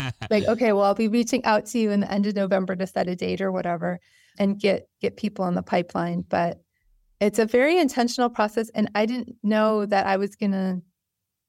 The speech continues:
Speaker 2: be as successful with it as I have, but I love it. And
Speaker 1: Yeah.
Speaker 2: I love that it's helping people. When people send me a note saying it helped them with something, that's like, that's a day maker for me.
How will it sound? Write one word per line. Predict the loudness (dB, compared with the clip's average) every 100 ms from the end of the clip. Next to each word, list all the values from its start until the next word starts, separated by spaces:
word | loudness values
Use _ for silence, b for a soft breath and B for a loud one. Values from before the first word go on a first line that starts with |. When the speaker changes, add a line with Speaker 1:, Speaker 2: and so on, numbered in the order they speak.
| _
Speaker 2:
be | 0 2
as | 2 0
successful | -2 -4 -4 -4 -2 -2
with | -2
it | -2
as | -2
I | -2
have, | -4 -6 -10 -6
but | -4
I | -2
love | -2 -4
it. | -4 -6 -8 -4
And | -2
Speaker 1:
Yeah. | 0 -2 -6 -14
Speaker 2:
I | _ _ _ _ _
love | -2 2 4 2 2
that | 0
it's | 0 -2
helping | -4 -2 -4
people. | -6 -4 -2
When | -2
people | -2 0 0
send | 2 0 2
me | 0
a |
note | 2 2 0 -2
saying | -2 0
it | -2
helped | -4 -4 -4
them | -2
with | -4
something, | -4 -4 -2 -2 -2 -2
that's | -2 -2 -2 0
like, | 0 -2 _ 0
that's | 0 0
a |
day | -4 -4 -2
maker | -4 -6 -6 -6
for | -6 -6
me. | -4 -6